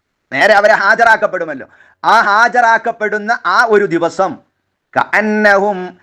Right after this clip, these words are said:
യൗമ യറൗന മാ യുഅദൂന, അവരോട് വാഗ്ദാനം ചെയ്യപ്പെട്ട ആ ശിക്ഷ അവര് കാണപ്പെടുന്ന ദിവസം, അവരായിരിക്കും ലം യൽബസു ഇല്ലാ സാഅതൻ മിൻ നഹാർ,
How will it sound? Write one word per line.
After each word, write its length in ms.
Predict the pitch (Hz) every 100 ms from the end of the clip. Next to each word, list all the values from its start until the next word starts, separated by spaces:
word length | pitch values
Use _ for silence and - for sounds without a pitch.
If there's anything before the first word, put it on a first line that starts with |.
| _ _ -
യൗമ 360 | 127 175 214 214 214
യറൗന 480 | 202 208 214 208 208 190 170
മാ 140 | 175 180 175
യുഅദൂന, 680 | 185 202 202 202 185 185 180 180 180 - _ -
അവരോട് 400 | 160 208 214 214 220
വാഗ്ദാനം 500 | 196 214 214 214 214 214
ചെയ്യപ്പെട്ട 440 | 208 220 214 214 220 214 220
ആ 20 | 214
ശിക്ഷ 220 | 196 190 247 226
അവര് 180 | 220 220 220
കാണപ്പെടുന്ന 600 | 208 226 233 226 220 214 208
ദിവസം, 380 | 208 220 208 196 185 175 175 _ _ _ _ _ _ _ _ -
അവരായിരിക്കും 840 | 208 254 226 247 262 254 - 156 _ _ _ _ _ _ -
ലം 260 | 151 214 254 220
യൽബസു 480 | 226 247 247 240 233 226 208
ഇല്ലാ 260 | 233 220 220 208 202
സാഅതൻ 560 | 220 240 240 - 226 214
മിൻ 100 | 214 208
നഹാർ, 440 | 202 196 196 190